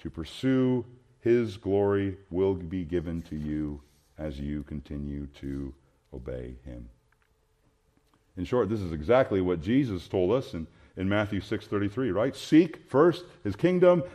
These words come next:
and his righteousness, and all these things will be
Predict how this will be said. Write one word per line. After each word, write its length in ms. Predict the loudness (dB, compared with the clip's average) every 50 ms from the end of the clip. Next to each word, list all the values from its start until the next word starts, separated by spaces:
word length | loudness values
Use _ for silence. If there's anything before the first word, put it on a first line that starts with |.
| -6
and 140 | -4 -2 0
his 160 | 0 0 2
righteousness, 720 | 4 6 6 6 4 0 -4 -6 -4 -2 -2 -2 -2 -2 -6 -12 -12 -6
and 120 | -4 0 4
all 260 | 6 6 8 8 8
these 240 | 8 6 6 4 4
things 520 | 2 4 4 4 2 2 0 -2 -4 -8 -14 -20 -20 -12 0
will 260 | 4 4 6 6 6
be 380 | 4 2 2 2 2 0 -2